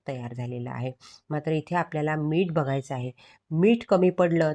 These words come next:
तर लोणचं खराब होतं, हे लक्षात ठेवलं पाहिजे. म्हणून एक कोरडी बरणी घेतलेली आहे, मीठ वगैरे व्यवस्थित झालेलं आहे. तुम्हाला जर घट्ट वाटत असेल तर तुम्ही थोडंसं लिंबाचा रस यात अजून पिळू शकता, दोन ते तीन लिंब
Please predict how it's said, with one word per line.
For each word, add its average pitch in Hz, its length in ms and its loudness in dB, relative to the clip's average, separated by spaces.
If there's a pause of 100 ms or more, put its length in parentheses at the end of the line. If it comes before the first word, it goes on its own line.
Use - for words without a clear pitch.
तर 160 80 -2
लोणचं 151 480 -2
खराब 139 280 -4
होतं, 135 220 -6
हे 143 140 -2
लक्षात 190 320 -4
ठेवलं 147 320 -4
पाहिजे. 139 340 -2 (560)
म्हणून 151 220 -2 (100)
एक 156 140 -2 (240)
कोरडी 165 320 2
बरणी 160 320 0
घेतलेली 143 500 -2
आहे, 170 120 -4 (380)
मीठ 160 300 -2
वगैरे 156 320 -2
व्यवस्थित 160 680 -4
झालेलं 143 360 -2
आहे. 131 340 -8 (480)
तुम्हाला 165 480 -2
जर 175 220 0
घट्ट 160 320 -2
वाटत 165 340 0
असेल 170 340 -4 (340)
तर 180 60 4
तुम्ही 175 380 0
थोडंसं 165 500 0
लिंबाचा 147 500 -2
रस 156 240 -4
यात 143 180 -4
अजून 151 280 0 (340)
पिळू 151 200 2
शकता, 131 360 -4
दोन 165 240 2
ते 170 140 0
तीन 185 300 4
लिंब 160 320 2